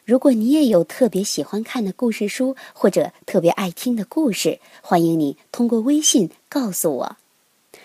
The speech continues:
说不定哪一天，小丽阿姨就会讲你的这个故事，而且啊，在这个故事里还能听到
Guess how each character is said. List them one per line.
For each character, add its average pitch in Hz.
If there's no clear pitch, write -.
说 359
不 -
定 311
哪 156
一 180
天， 294
小 -
丽 160
阿 180
姨 175
就 233
会 185
讲 185
你 160
的 143
这 214
个 214
故 277
事， -
而 175
且 -
啊， 147
在 196
这 190
个 180
故 196
事 175
里 160
还 175
能 190
听 240
到 220